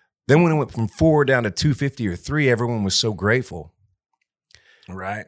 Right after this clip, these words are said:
Speaker 1: And that kinda feels like what ticket prices are gonna do. Like, 'cause our, I don't know about y'all's shows, but our tic-, you know, if, if, if a ticket price was twenty-five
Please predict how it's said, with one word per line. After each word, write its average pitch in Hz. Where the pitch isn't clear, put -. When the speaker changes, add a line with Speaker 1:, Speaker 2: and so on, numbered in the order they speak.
Speaker 1:
And 127
that 143
kinda 160
feels 135
like 117
what 107
ticket 135
prices 98
are 98
gonna 90
do. 85
Like, 87
'cause 120
our, 110
I -
don't 127
know 143
about 117
y'all's 123
shows, 98
but 92
our 113
tic-, -
you 127
know, 107
if, 95
if, 101
if 101
a 107
ticket -
price 113
was 98
twenty-five 87